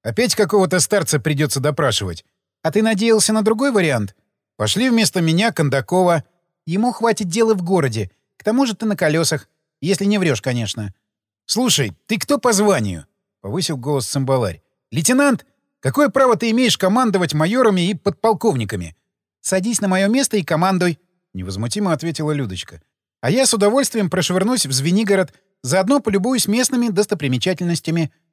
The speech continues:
«Ладно», — сдался цимбаларь. «Давай установочные данные».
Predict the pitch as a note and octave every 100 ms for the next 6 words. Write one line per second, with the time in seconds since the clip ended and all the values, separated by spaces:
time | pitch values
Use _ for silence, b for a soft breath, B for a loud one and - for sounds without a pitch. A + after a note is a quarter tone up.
0 | _ _ _ _ G#2+ C3 G#3+ F#3 D#3+ A2+
1 | F#2 _ _ _ E2 G2+ A#2 - G2+ G#2+
2 | A2 G#2+ F2 - _ _ _ _ - A2
3 | F#3 A#3+ F#3+ G#3 A3 F#3+ - F#3 F#3+ D#3
4 | D3+ G2+ F2+ D#2